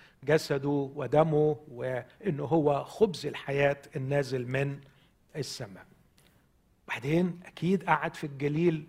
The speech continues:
شهور طويلة ما يقولناش عنها أي حاجة. بص أصحاح سبعة: "وكان يسوع يتردد بعد هذا في الجليل، لأنه لم يرد أن يتردد في اليهودية،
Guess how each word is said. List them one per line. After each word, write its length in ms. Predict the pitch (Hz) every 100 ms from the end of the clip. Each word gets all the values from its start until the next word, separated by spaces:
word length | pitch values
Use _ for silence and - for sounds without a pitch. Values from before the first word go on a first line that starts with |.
| -
شهور 640 | - 156 110 147 277 269 220
طويلة 560 | - 214 226 226 220 - -
ما 60 | 208
يقولناش 420 | 214 202 202 -
عنها 280 | 156 151 135
أي 200 | 143 123
حاجة. 360 | - 113 - _ _ _ -
بص 180 | 160 170
أصحاح 320 | 151 160 -
سبعة: 460 | 185 190 202 262 - _ _ _ _ - _ _ _ -
"وكان 420 | 269 403 403 320
يسوع 420 | 240 - 220 180
يتردد 840 | 185 180 175 180 247 339 190 160
بعد 260 | 135 135 143
هذا 400 | 151 160 175 185
في 160 | 180 214
الجليل، 760 | 254 226 240 160 160 196 349 - - _ _ _ _ _
لأنه 540 | 294 339 294 302 254 240
لم 200 | 226 190
يرد 440 | 196 214 214 208 -
أن 160 | 196 170
يتردد 1080 | 165 160 156 160 165 247 226 147 165 151 -
في 240 | - - 277
اليهودية، 880 | 220 170 139 139 135 147 147 220